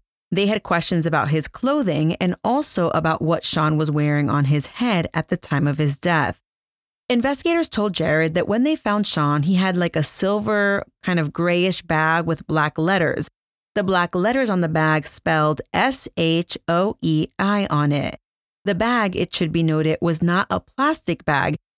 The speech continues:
It was a bag typically used to store a motorcycle helmet. Jared immediately recognized the bag as possibly an old motorcycle helmet that he had stored in a pile in the garage. That specific pile was the Goodwill pile.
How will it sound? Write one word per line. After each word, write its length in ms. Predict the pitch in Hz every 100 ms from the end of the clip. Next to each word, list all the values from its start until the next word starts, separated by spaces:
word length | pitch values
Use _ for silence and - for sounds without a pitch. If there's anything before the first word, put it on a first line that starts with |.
| _ -
It 80 |
was 160 | 254 226
a 80 | 214
bag 480 | 185 226 269 285 -
typically 480 | 247 247 302 311
used 440 | 269 165 156 160 -
to 100 | 196
store 500 | - - 151 151 147
a 80 | 180
motorcycle 720 | 170 190 240 226 - 147 143
helmet. 480 | 143 139 135 131 - - _ _ _ _ -
Jared 460 | 190 196 180 170 -
immediately 640 | 190 180 175 196 - 208
recognized 500 | 170 156 165 160 156
the 80 | 160
bag 320 | 151 151 151
as 140 | -
possibly 500 | - 202 226 254 240
an 100 | 220 -
old 280 | 185 196 165
motorcycle 600 | 160 254 262 156 - 151
helmet 340 | 156 151 151
that 80 | 151
he 140 | 160
had 240 | 151 156 -
stored 400 | - 156 151 -
in 100 | 165
a 80 |
pile 540 | - - 175 180 190 196
in 140 | 170 160
the 100 | 151
garage. 640 | 147 143 175 147 - - - _ _ _ _ -
That 280 | 165 254 -
specific 540 | - 262 214 - -
pile 560 | - 269 294 185 170 -
was 360 | 156 156 147 143
the 100 | 151
Goodwill 540 | 139 220 202 156 151
pile. 520 | - 135 - 87 -